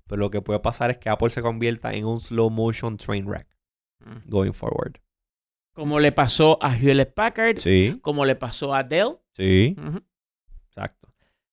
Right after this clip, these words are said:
Speaker 1: Pero hasta aquí ha llegado, eh, I've <laughs>
Speaker 2: ¿Ay qué?
Speaker 1: Hasta aquí, eh, hasta aquí I've, eh, he llegado.
Speaker 2: <laughs>
Speaker 1: Oye,
Speaker 2: Ay,
Speaker 1: ¿sabe,
Speaker 2: pues.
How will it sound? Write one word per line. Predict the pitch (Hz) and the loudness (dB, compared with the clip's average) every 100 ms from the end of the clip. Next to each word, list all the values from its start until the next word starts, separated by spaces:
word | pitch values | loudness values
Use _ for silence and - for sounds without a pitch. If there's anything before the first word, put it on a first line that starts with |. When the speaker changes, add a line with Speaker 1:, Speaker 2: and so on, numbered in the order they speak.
| - | -2
Speaker 1:
Pero | 175 202 190 190 - | 2 4 2 -2 -6
hasta | 127 - 123 | -6 -2 -4
aquí | 139 170 | -2 -4
ha | 147 165 | 0 2
llegado, | 156 170 170 170 156 - | 4 6 6 6 4 0
eh, | - 143 131 127 123 120 120 | -2 0 2 2 2 0 2
I've | 139 180 190 | 4 4 2
<laughs> | - - - - _ _ _ _ _ _ - | -2 -8 -10 -20 _ _ _ _ _ _ -14
Speaker 2:
¿Ay | 139 | -12
qué? | 135 147 180 | -8 -4 0
Speaker 1:
Hasta | - 143 127 | 0 2 0
aquí, | 127 160 175 | 2 4 4
eh, | - - - 143 | 2 -2 0 -2
hasta | 135 135 | -2 -4
aquí | 139 160 160 | -2 0 2
I've, | 156 160 143 139 | 4 2 0 0
eh, | 139 143 | 2 4
he | 143 | 4
llegado. | 143 131 110 101 - - | 4 4 4 2 -2 -8
Speaker 2:
<laughs> | 180 - 240 | -8 -4 0
Speaker 1:
Oye, | - | 6
Speaker 2:
Ay, | 202 | 6
Speaker 1:
¿sabe, | 208 208 | 6 2
Speaker 2:
pues. | 175 | -2